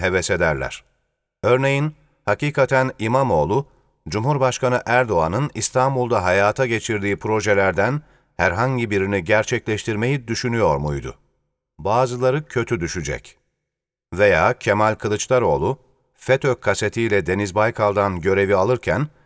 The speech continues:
Baykal'ın Çiller'le birlikte Türkiye'yi Avrupa Birliği'nin yarı ortağı haline getirdiğini hatırlıyor muydu? Sanırım bundan sonra bunlar ciddi şekilde düşünülecek. Bu düşüncelerin sonu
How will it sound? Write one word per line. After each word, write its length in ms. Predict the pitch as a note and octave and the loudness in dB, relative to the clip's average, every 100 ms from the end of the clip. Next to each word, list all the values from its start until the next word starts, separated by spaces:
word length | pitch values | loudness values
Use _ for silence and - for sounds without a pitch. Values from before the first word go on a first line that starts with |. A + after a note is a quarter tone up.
| _ - | _ -4
Baykal'ın 680 | E2 B2 - B2 C3+ C#3+ | -2 0 0 -2 0 -2
Çiller'le 580 | - D3+ C3+ A2+ G2 F2+ | -2 -2 2 2 2 0
birlikte 440 | F#2 D#2 C#2 B2 | 0 -2 -2 -2
Türkiye'yi 640 | C3 - C#3+ - A#2 A#2+ B2+ - | -2 -4 -6 -2 -2 0 -2 0
Avrupa 460 | E2+ A#2 C#3+ A#2+ | 0 0 0 -2
Birliği'nin 540 | G#2+ G2+ G2+ G2+ B2+ C#3+ _ - | 0 0 0 0 -2 -6 _ -8
yarı 300 | D2 G2+ C#3 | 0 2 2
ortağı 520 | A#2 G#2 - G#2 F#2+ | 2 2 2 2 2
haline 520 | E2+ F#2+ F#2+ F#2+ G2 | 0 0 0 0 -2
getirdiğini 640 | F2+ G2+ A2+ G2 G2+ B2 | 0 -2 -2 -2 -2 -2
hatırlıyor 600 | C#3+ A2+ - A#2 A2+ F2 D2 | 0 -2 -2 -2 2 2 0
muydu? 380 | D2+ C#2+ C#2 - _ _ _ _ _ _ | -4 -6 -10 -14 _ _ _ _ _ _
Sanırım 500 | - G#2+ A2+ C3+ D3 | -6 -2 0 0 0
bundan 300 | B2+ B2+ C3+ | 0 0 0
sonra 440 | C3+ C#3 C3 C#3+ A2 | 0 0 0 0 -2
bunlar 440 | G#2 G2+ A2 D3 - | -2 2 0 0 -8
ciddi 380 | E2+ A2+ G#2+ C#3 | -4 -4 -2 -4
şekilde 540 | B2 F#2+ G2 F2+ B2+ A2 | -2 -2 -4 -2 -2 -2
düşünülecek. 760 | G#2 G#2+ G2 F#2 D2+ C#2+ - _ _ _ _ - | -4 -4 -2 -2 -4 -6 -8 _ _ _ _ -6
Bu 180 | A2 | -2
düşüncelerin 640 | A#2 A2 G#2+ G2 G2 G#2 A#2+ | -2 -2 -2 0 0 0 -2
sonu 420 | - D2+ D2+ C#3 | -4 -4 -2 -6